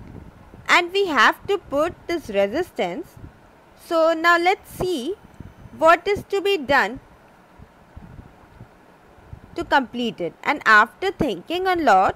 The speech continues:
I have done this, which is the rest.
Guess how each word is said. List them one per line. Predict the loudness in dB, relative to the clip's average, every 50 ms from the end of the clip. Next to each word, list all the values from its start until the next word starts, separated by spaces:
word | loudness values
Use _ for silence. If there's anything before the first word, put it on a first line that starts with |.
| -6 -2
I | 2 4 4 4 4
have | 4 2 2 0 0 -2
done | 0 0 0 0 0 -4 -4 -2
this, | 0 0 0 0 -2 -6 -10 -12
which | -10 -10 -10 -8 -8
is | -8 -8 -6
the | -4 -2 0 2
rest. | 2 0 0 -2 -6 -14 -20 -20